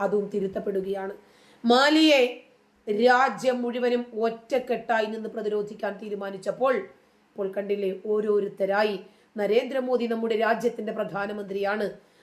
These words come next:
അദ്ദേഹത്തെ നമുക്ക് പരസ്പരം അങ്ങോട്ടും ഇങ്ങോട്ടും അഭിപ്രായ വ്യത്യാസം ഉണ്ടാകും, പക്ഷേ മറ്റുള്ള രാജ്യങ്ങൾക്ക് കല്ലെറിയാൻ വിട്ടുകൊടുക്കില്ല. ഇത് തന്നെയാണ് വേണ്ടത്. ഇത്രേ ഇവിടെ വേണ്ടതുള്ളൂ.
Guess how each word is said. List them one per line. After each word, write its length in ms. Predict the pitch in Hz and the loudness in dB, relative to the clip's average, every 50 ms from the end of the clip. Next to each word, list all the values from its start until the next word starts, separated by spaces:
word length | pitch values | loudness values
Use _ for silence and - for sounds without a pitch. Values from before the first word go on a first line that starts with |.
| _ - | _ -8
അദ്ദേഹത്തെ 840 | 214 208 190 269 285 302 294 294 302 302 277 254 247 247 247 - - 220 | -6 0 2 4 4 4 2 0 2 4 4 6 4 4 2 -4 -12 -10
നമുക്ക് 600 | 208 208 220 226 254 254 - - 311 285 277 - - - _ _ _ _ _ - | -8 -8 -6 -6 -8 -8 -4 -2 0 0 0 0 -4 -16 _ _ _ _ _ -6
പരസ്പരം 420 | 214 214 214 214 - 247 233 226 220 | -4 -4 -4 -4 -2 -2 0 0 -2
അങ്ങോട്ടും 340 | 208 226 233 226 233 233 233 | -2 -2 -2 -2 -2 -4 -4
ഇങ്ങോട്ടും 360 | 233 226 220 214 240 240 220 | -4 -4 -6 -6 -6 -6 -6
അഭിപ്രായ 420 | 208 180 220 226 - 233 226 220 | -6 -6 -6 -6 -2 -2 -2 -2
വ്യത്യാസം 460 | 214 208 - - 214 202 202 - 208 | -2 -4 -6 -4 -4 -4 -4 -6 -10
ഉണ്ടാകും, 360 | 202 196 202 196 196 190 202 190 | -8 -4 -4 -4 -4 -4 -6 -6
പക്ഷേ 540 | 208 196 - - 269 302 311 302 - - - _ _ _ _ _ - | -8 -8 -4 0 2 2 2 0 -2 -10 -18 _ _ _ _ _ -2
മറ്റുള്ള 440 | - 277 285 - - 392 392 392 381 | 0 0 0 2 2 4 4 6 6
രാജ്യങ്ങൾക്ക് 640 | 381 359 349 - 240 330 320 311 302 302 302 311 | 4 4 2 2 0 0 0 0 0 -2 -2 -4
കല്ലെറിയാൻ 540 | 269 302 285 277 277 262 262 254 254 254 247 | -4 -2 -2 0 0 0 2 4 2 2 2
വിട്ടുകൊടുക്കില്ല. 760 | 233 233 233 254 208 220 208 208 - 226 202 196 180 - - - | 0 -4 -4 -4 -4 -2 -2 -4 -4 -4 -4 -4 -4 -6 -10 -12
ഇത് 260 | 185 165 190 190 196 | -8 -6 -6 -4 -4
തന്നെയാണ് 380 | 185 196 202 208 220 226 226 240 | -4 -4 -6 -6 -6 -6 -6 -6
വേണ്ടത്. 380 | 240 240 240 240 262 - - - _ _ _ _ _ _ _ _ _ _ _ _ _ _ _ _ _ _ _ _ _ _ - | -6 -6 -8 -8 -12 -18 -20 -20 _ _ _ _ _ _ _ _ _ _ _ _ _ _ _ _ _ _ _ _ _ _ -10
ഇത്രേ 320 | 196 165 - - 208 202 208 | -10 -10 -4 0 4 4 4
ഇവിടെ 260 | 214 220 214 208 214 | 4 4 0 -2 -2
വേണ്ടതുള്ളൂ. 600 | 214 214 208 202 208 202 202 196 208 233 226 - | -2 -2 -2 -2 -2 -2 -2 -2 -2 -4 -8 -12